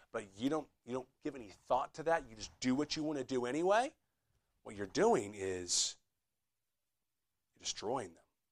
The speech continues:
right? You're, you're, you're hindering their walk. You're not helping them. You're, you're creating a stumbling block for them.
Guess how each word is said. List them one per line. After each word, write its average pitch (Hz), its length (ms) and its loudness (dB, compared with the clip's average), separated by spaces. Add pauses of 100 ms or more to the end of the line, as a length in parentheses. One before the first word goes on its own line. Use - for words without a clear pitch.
(120)
right? 107 120 -12
You're, 107 160 -6
you're, 120 160 -2
you're 104 140 -8
hindering 104 540 -6
their 117 200 2
walk. 101 460 2 (320)
You're 135 140 2
not 123 260 0
helping 139 260 -2
them. 101 140 -12
You're, 127 160 -2 (240)
you're 127 100 0
creating 131 300 -4
a 90 60 -12
stumbling 147 680 0
block 95 360 -4
for 101 160 -8
them. 92 200 -10